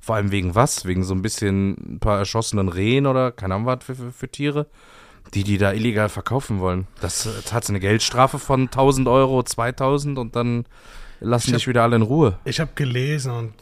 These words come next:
Speaker 2: das ist jetzt auch einfach nur völliges,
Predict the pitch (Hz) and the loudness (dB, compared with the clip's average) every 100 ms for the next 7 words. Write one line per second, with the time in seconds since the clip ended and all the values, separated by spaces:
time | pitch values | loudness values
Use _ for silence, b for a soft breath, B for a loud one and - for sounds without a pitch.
0 | - 117 120 113 117 - - 107 82 113 | -12 -12 -10 -10 -10 -12 -14 -14 -10 -10
1 | 107 117 110 110 107 107 104 104 101 - | -6 -4 -2 -2 -2 -2 -2 -2 -4 -8
2 | - - 113 110 104 107 101 - - | -14 -8 -4 -4 -4 -4 -4 -4 -8